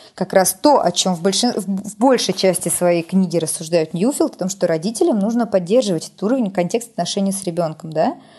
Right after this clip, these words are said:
То есть, э, поддерживать интересы ребёнка, поддерживать какое-то общее общение. Ну, то есть делать так, чтобы ребёнку вообще-то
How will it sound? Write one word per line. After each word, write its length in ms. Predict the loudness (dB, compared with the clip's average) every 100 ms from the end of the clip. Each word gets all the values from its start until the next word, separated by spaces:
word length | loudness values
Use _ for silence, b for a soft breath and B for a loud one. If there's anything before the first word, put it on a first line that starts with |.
| B B B B
То 80 | 0
есть, 220 | 0 2
э, 100 | 2
поддерживать 480 | 2 2 2 2 0
интересы 540 | -2 0 2 0 -2
ребёнка, 480 | -4 -2 -4 -6 -12
поддерживать 520 | -8 -6 -2 0 0
какое-то 380 | 0 0 0 2
общее 320 | 0 0 2
общение. 640 | 2 0 -2 2 2 0 -2
Ну, 200 | -4 -2
то 100 | -4
есть 140 | -4
делать 340 | 2 2 2 4
так, 220 | 4 4
чтобы 260 | -2 -2 -2
ребёнку 460 | 0 0 0 0
вообще-то 720 | 0 2 0 2 4 4 2